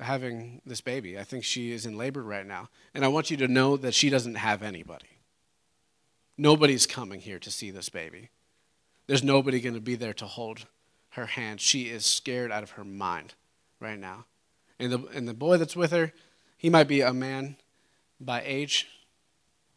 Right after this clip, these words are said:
but he's about fourteen right now from life experience. They're all weeping. And God even knew in that situation they need a little bit extra help. And one of the nurses that was there that night was actually, uh, somebody I had hired at work,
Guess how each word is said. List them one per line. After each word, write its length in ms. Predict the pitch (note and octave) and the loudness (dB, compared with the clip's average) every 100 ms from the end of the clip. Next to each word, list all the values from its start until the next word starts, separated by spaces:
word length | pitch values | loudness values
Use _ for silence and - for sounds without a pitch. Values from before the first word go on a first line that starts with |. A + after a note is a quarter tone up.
| _ | _
but 80 | C#3+ | 4
he's 120 | D#3 | 4
about 180 | C3 A2+ | 4 -4
fourteen 480 | - - - G#2+ F#2 | -6 -12 -12 -14 -12
right 180 | E2+ F2+ | -14 -12
now 220 | - - _ - - _ _ - | -16 -16 _ -20 -20 _ _ -10
from 220 | C3 A#2+ | -6 -4
life 240 | A2+ G#2+ | -4 -6
experience. 680 | A2 - G#2+ F#2+ F#2+ - - _ _ _ _ _ _ _ _ _ - | -8 -8 -8 -12 -14 -18 -18 _ _ _ _ _ _ _ _ _ 10
They're 200 | D#3+ E3+ | 12 12
all 200 | D3+ C3 | 12 12
weeping. 480 | D3 E3+ B2+ A#2+ - _ _ _ _ _ _ _ _ _ _ _ _ _ _ _ _ - | 10 8 4 -4 -10 _ _ _ _ _ _ _ _ _ _ _ _ _ _ _ _ -4
And 120 | B2+ | 10
God 200 | D#3+ F#3 | 12 12
even 180 | D#3 D3 | 12 8
knew 140 | D3 | 8
in 80 | C3+ | 6
that 160 | D3 | 4
situation 520 | - C3+ B2 B2 - B2+ | 4 2 2 2 2 0
they 60 | |
need 140 | B2 B2 | -2 -2
a 40 | |
little 140 | B2 | -4
bit 140 | B2 A#2+ | -4 -4
extra 280 | A#2 - G#2+ | -4 -4 -2
help. 280 | C3 B2 | -2 -2
And 160 | B2 A#2+ | -6 -4
one 100 | C3+ | -4
of 60 | B2+ | -2
the 80 | |
nurses 320 | B2 C3+ C3 A#2 | 0 0 0 0
that 140 | A#2+ | -6
was 180 | A#2 A2 | -6 -4
there 240 | C3+ C3 | 0 0
that 200 | A#2+ A#2 | 0 -6
night 300 | A#2+ A#2 A#2+ | -6 -10 -10
was 160 | C#3+ B2 | -6 0
actually, 420 | B2+ - B2+ A#2 - - - _ | 2 0 -4 -6 -10 -20 -20 _
uh, 180 | A#2+ A#2 | -6 -4
somebody 300 | - D3+ C#3+ | 2 6 8
I 180 | C3 C#3+ | 12 12
had 100 | C3 | 10
hired 440 | A2+ D#3 C#3+ B2 | 6 4 6 4
at 120 | A#2+ C3 | 0 -2
work, 320 | C3+ A#2+ | 2 2